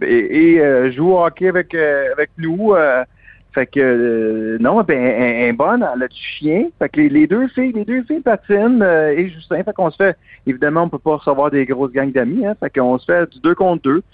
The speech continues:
Je, on est capable de se faire nos propres équipes, euh, mais, mais c'est bien le fun. J'aime, j'aime bien, bien ça au chalet, là, souvent, là, le soir, c'est, c'est relax, c'est tranquille, puis, euh, ça, ça me fait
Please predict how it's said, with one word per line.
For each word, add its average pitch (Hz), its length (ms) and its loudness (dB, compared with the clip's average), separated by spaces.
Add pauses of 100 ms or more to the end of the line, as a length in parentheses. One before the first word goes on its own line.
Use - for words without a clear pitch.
(160)
Je, - 160 -8
on 151 100 2
est 156 80 0
capable 180 340 -2
de 151 60 0
se - 60 -10
faire 165 180 0
nos 156 140 -2
propres 151 520 -6
équipes, - 320 -6
euh, 127 240 0
mais, 117 220 0 (280)
mais 147 140 -2
c'est 175 80 -6
bien 202 120 0
le 147 40 -4
fun. 131 160 -2
J'aime, 123 200 -2 (560)
j'aime 127 220 0
bien, 156 140 2
bien 147 160 2
ça 147 120 -2
au 143 80 0
chalet, 127 360 2
là, 123 80 0
souvent, 120 300 -2
là, 127 120 0
le 113 160 0
soir, 123 440 0
c'est, 110 180 -2 (540)
c'est 123 120 0
relax, 120 500 0
c'est - 140 -20
tranquille, 131 720 -2 (100)
puis, 107 320 -6
euh, 101 280 -2
ça, 110 280 -2
ça 107 120 -4
me 104 60 -8
fait 110 160 -10